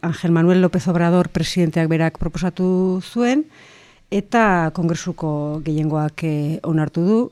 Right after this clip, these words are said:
eta bozketaren emaitzak izan dira, lareunda hogeita bi bozka alde, hiru kontra eta berrogeita bederatzi abstentzio.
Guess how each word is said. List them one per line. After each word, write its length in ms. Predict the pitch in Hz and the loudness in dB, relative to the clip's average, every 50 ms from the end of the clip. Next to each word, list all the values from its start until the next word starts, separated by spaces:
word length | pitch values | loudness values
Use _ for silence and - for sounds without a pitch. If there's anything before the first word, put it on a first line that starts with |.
| _ - - - - - - _ _ _ _ _ - | _ -18 -20 -20 -20 -20 -20 _ _ _ _ _ -12
eta 320 | 170 160 - - 190 185 | -12 -8 -4 -2 0 0
bozketaren 400 | 170 165 - - 160 180 170 170 | -2 -2 -6 -6 -4 -2 0 0
emaitzak 320 | 175 175 175 175 - 202 175 | 0 0 0 -2 -4 -4 -4
izan 240 | 175 - 196 185 185 | -4 -2 -2 0 0
dira, 380 | 185 196 214 233 254 262 - _ _ | 0 0 0 0 0 -2 -4 _ _
lareunda 920 | - 165 175 170 170 185 185 185 180 175 175 175 170 170 165 165 165 - - | -8 -6 -4 -2 -2 0 2 2 2 2 0 0 0 -2 -2 -4 -6 -8 -8
hogeita 400 | - 170 170 185 185 - 185 180 | -4 -2 -2 -2 0 0 0 0
bi 480 | 175 175 175 170 165 165 165 160 160 156 - - - - - _ _ - | 2 2 2 2 2 2 2 0 -2 -4 -10 -20 -20 -20 -20 _ _ -4
bozka 480 | 170 180 - - - 175 165 160 160 170 | -4 -4 -4 -4 -4 -2 0 0 2 2
alde, 380 | 175 180 180 208 240 294 330 330 - - - - - - - - - - - - - - - _ _ _ - | 2 2 4 4 4 2 2 -2 -6 -20 -20 -20 -20 -20 -20 -20 -20 -20 -20 -20 -20 -20 -20 _ _ _ -2
hiru 200 | - 226 220 233 - | 0 2 2 2 4
kontra 460 | 240 233 240 240 269 285 285 277 - - | 4 4 4 4 4 2 2 0 0 -2
eta 360 | 208 208 - - 233 226 220 | -2 -2 -2 0 2 2 2
berrogeita 400 | 185 175 175 175 175 180 170 190 180 | 4 2 2 2 2 2 2 2 2
bederatzi 560 | 185 180 180 175 - - 208 208 190 180 160 | 2 2 2 0 -2 -2 0 2 2 2 2
abstentzio. 640 | 156 - - - 180 165 - - 156 139 135 - | 2 2 2 2 0 -4 -4 -4 -6 -6 -6 -8